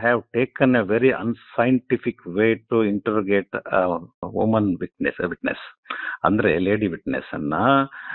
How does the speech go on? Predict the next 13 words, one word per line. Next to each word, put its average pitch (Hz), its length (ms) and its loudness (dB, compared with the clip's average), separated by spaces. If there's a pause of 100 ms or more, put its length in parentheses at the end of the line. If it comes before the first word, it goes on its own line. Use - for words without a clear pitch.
(200)
ಇವ್ರು, 107 720 0 (140)
ವ-, 95 460 0 (100)
ತನಿಖೆ 110 340 2
ಮಾಡ್ಲಿಕ್ಕೆ 107 420 0
ಅಥವಾ 95 200 -4
ಇಂಟರೋಗೇಟ್ 107 640 0
ಮಾಡಕ್ಕೆ, 85 560 -6
ಎನ್ಕ್ವೈರಿ 120 440 0
ಮಾಡ್ಲಿಕ್ಕೆ 82 500 -4
ಒಬ್ರು 82 220 -4
ಲೇಡಿ 135 300 2
ಆಫೀಸರ್‌ನ 87 600 -4
ಬಿಡ್ಬೇಕು. 73 480 -10